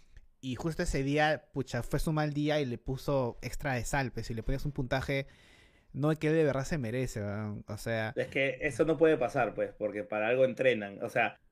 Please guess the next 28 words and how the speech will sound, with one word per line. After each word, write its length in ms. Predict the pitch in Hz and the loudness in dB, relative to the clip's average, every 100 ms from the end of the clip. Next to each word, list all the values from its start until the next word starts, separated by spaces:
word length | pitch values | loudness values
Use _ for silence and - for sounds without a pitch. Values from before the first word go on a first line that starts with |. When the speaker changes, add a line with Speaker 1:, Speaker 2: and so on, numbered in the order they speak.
| - | -8
Speaker 2:
la 220 | 123 135 | 0 0
cocina 440 | 131 123 170 196 208 | 2 -2 0 4 4
es 100 | 202 | 4
un 100 | 190 | 4
campo 260 | 190 175 | 4 6
de 60 | 208 | 6
batalla, 440 | 127 143 143 110 | 6 6 6 4
cholo, 360 | 107 120 110 107 | 2 0 2 0
y 240 | 127 117 113 | 0 -2 2
ahí 420 | 113 127 151 165 | 2 4 2 2
no 120 | 131 | 4
hay 100 | 147 | 6
errores. 580 | 139 127 143 101 92 - - 156 | 6 8 6 4 -2 -14 -20 -10
Speaker 1:
Claro, 280 | 147 117 107 | -4 -4 -4
claro, 200 | 117 107 | -4 0
Speaker 2:
Ahí 380 | 113 143 185 - | 2 4 2 0
Speaker 1:
claro. 100 | 135 | 4
Speaker 2:
tú 120 | 180 | 6
no 100 | 185 | 6
sa-, 200 | - - | 2 -2
tú, 140 | 190 - | -6 0
eh, 120 | 160 - | 0 2
nadie 440 | 185 233 233 202 | 8 10 10 10
sabe 340 | - 208 202 | 8 10 10
cómo 240 | 196 190 185 | 8 4 4
putea 240 | 160 170 | 6 8
un 100 | 170 | 8
chef 280 | 170 165 175 | 12 12 12